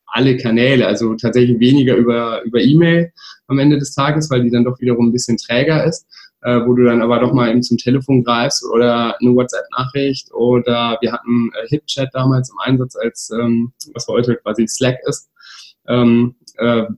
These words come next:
zur, zur Kommunikation, wo wir dann auch unsere einzelnen Channels hatten für die Projekte, wo du dann halt reingeschrieben hast, "Okay, ich bin jetzt gerade hier und da dran"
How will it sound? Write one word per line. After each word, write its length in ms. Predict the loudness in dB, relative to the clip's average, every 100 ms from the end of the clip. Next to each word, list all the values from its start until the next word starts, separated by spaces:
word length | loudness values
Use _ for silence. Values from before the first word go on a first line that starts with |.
| _ -12
zur, 260 | 0 0 0
zur 140 | 0
Kommunikation, 720 | 2 2 2 -2 2 4 4
wo 80 | 2
wir 80 | 2
dann 120 | 0
auch 140 | 0
unsere 220 | 0 0 0
einzelnen 360 | -2 0 0
Channels 380 | 2 2 0 0
hatten 440 | 0 4 2 0 -8 -20 _
für 60 | 0
die 100 | 0
Projekte, 580 | 2 0 2 0 0
wo 60 | 2
du 100 | 2
dann 160 | 2 0
halt 160 | -2
reingeschrieben 400 | -2 -2 2 2 2
hast, 120 | 0
"Okay, 200 | -2 -2
ich 80 | 2
bin 120 | 0
jetzt 160 | 0
gerade 180 | -4 -4 0
hier 140 | 2
und 80 | 2
da 160 | -2
dran" 300 | 0 0 0